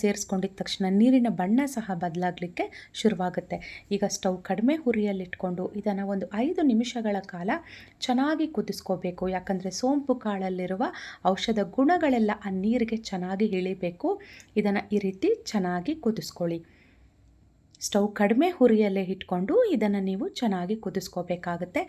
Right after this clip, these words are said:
ಒಂದು ಐದು ನಿಮಿಷಗಳ ಕಾಲ ಚೆನ್ನಾಗಿ ಕುದಿದ ನಂತರ ಈಗ ನೀವು ಸ್ಟವ್ ಆಫ್ ಮಾಡ್ಕೊಳ್ಳಿ. ಸ್ಟವ್ ಆಫ್ ಮಾಡ್ಕೊಂಡಿದ ನಂತರ ಇದನ್ನು ಒಂದು ಗ್ಲಾಸ್ಗೆ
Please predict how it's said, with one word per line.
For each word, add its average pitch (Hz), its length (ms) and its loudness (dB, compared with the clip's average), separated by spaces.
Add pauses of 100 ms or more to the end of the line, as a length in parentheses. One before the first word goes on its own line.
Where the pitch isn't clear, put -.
(380)
ಒಂದು 269 140 6 (240)
ಐದು 392 180 4 (100)
ನಿಮಿಷಗಳ 247 520 2 (180)
ಕಾಲ 202 260 0 (160)
ಚೆನ್ನಾಗಿ 180 380 -4 (140)
ಕುದಿದ 311 340 2 (100)
ನಂತರ 180 360 0 (580)
ಈಗ 330 120 4 (180)
ನೀವು 180 200 -2 (140)
ಸ್ಟವ್ 190 320 -2
ಆಫ್ 170 240 -8
ಮಾಡ್ಕೊಳ್ಳಿ. 175 420 -2 (880)
ಸ್ಟವ್ - 320 0
ಆಫ್ 349 240 -4
ಮಾಡ್ಕೊಂಡಿದ 202 560 -2
ನಂತರ 180 240 -6 (200)
ಇದನ್ನು 185 260 -2 (120)
ಒಂದು 175 220 -2
ಗ್ಲಾಸ್ಗೆ 208 460 0